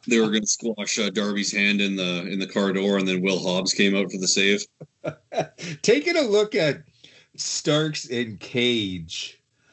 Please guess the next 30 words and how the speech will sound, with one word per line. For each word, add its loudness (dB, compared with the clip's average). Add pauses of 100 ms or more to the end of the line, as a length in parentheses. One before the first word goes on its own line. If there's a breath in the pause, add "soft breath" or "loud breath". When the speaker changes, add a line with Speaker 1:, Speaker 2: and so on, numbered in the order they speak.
(240 soft breath)
Speaker 2:
okay, 4
you 6
know, 4
like, 0
I, 2
this -2
isn't 0
an-, 2
this 0
isn't -2
any 2
place 0
that -2
guys 2
like -2
us 0
frequent -4
very 0
much, -6 (300 loud breath)
but 2
you 6
know 6
those 4
normie 2
dance 0
clubs -2
and -4
where -2
all -2
the, -8